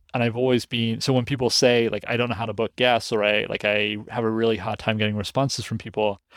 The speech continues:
I'm always surprised by that, because to me, it's a,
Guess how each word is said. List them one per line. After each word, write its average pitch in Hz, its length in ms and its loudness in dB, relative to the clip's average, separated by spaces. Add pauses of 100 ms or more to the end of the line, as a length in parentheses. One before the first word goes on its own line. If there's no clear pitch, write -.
(200)
I'm 143 60 -2
always 156 180 4
surprised 160 440 0
by 113 100 2
that, 110 180 0
because 110 240 -4
to 117 100 -2
me, 135 260 4
it's 110 140 0
a, 104 380 2